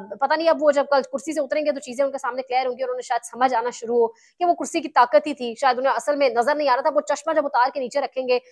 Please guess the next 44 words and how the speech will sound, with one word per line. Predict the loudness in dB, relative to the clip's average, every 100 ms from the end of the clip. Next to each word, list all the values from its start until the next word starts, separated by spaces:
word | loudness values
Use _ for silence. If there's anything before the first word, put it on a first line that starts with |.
| _ 0
और | 0 0 -10
एक | 2
आम | 8 8 10
आदमी | 6 4 0
बनेंगे, | 2 2 2
तो | -2
शायद | 2 2 2
उन्हें | 0
चीजें | -4 -6
समझ | -6 -4 -4
में | -4
आना | -6
शुरू | -8 -8
हो | -8
कि | -10
वो | -6
क्या | 0 0
कुछ | 0 -6
कर | -2 -2
गए, | 0 -2 -4 _ 6
और | 6
ये | 6
चीजें | 0 0
आखिरी | 6 6 6 -2 0
दम | 0 0 -2
तक | -2
उनका | 0 2
पीछा | 2 0 -4 -2
करती | -2 -4
रहेंगी | -4 -4 -4
किस | -6 -4
तरीके | -2 0
से। | 0 0 -2 -20 6 8
अब | 10
यहाँ | 8
पर | 12 12 12
एक | 6 10
और | 10 10
खबर | 8 8 6
है, | 4 -4 _ _
और | 12 12 12
यूट्यूबर्स | 8 4 4 6 6
के | 4
जरिए, | 0 2 0 -2